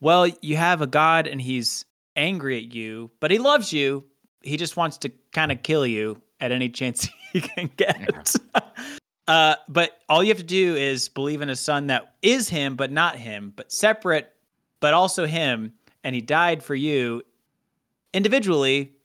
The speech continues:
Speaker 1: but you have to just believe and say something out loud. And then he comes into your soul and he replaces your old soul with a new soul. Like, how does a kid get that in a
Speaker 2: Which
Speaker 1: week?
Speaker 2: begs, begs the question,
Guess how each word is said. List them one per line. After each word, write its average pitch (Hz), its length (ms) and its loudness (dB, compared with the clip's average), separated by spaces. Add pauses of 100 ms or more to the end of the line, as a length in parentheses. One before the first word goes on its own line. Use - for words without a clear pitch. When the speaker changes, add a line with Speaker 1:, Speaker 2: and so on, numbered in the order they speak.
(160)
Speaker 1:
but 143 100 0
you 151 80 0
have 156 80 2
to 151 100 -16
just 143 220 -6
believe 143 300 -4
and 123 100 -6
say 139 160 0
something 131 220 -6
out 107 120 -4
loud. 107 440 -2 (340)
And 127 100 -2
then 131 80 -2
he 123 80 -2
comes 123 340 -6
into 139 220 -4
your 117 120 -4
soul 104 580 -6 (100)
and 117 300 -8 (100)
he 117 140 -8
replaces 117 500 -6 (440)
your 120 180 -4
old 123 200 -2
soul 110 180 -2
with 104 120 -4
a 104 60 -8
new 110 160 -8
soul. 90 420 -12 (440)
Like, 151 240 0 (1600)
how 247 240 2
does 311 140 2
a 320 80 2
kid 320 220 2
get 330 180 4
that - 320 2 (340)
in 226 120 0
a - 20 2
Speaker 2:
Which 254 120 -2
Speaker 1:
week? 190 120 -6
Speaker 2:
begs, 147 400 0 (340)
begs 127 320 -4
the 180 140 -8
question, 87 800 -4